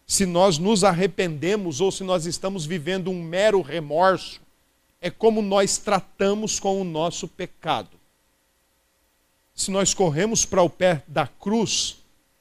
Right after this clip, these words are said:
se nós corremos para o Senhor e dizemos: "Senhor,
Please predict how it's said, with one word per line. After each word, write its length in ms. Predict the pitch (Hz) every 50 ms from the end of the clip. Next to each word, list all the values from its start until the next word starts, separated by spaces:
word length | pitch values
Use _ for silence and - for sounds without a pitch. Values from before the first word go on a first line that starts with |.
| _ _ _ _ _ _ _ _ _
se 80 | _ -
nós 160 | 180 175 -
corremos 500 | - 185 175 143 151 190 220 214 185 -
para 280 | - - 208 208 202 185
o 80 | 180
Senhor 640 | - - - 180 160 147 147 160 180 170 147 - - _ _ _ _ _ -
e 80 | 196
dizemos: 500 | 190 160 202 170 147 190 190 180 156 -
"Senhor, 480 | - 202 196 185 190 202 196 185 151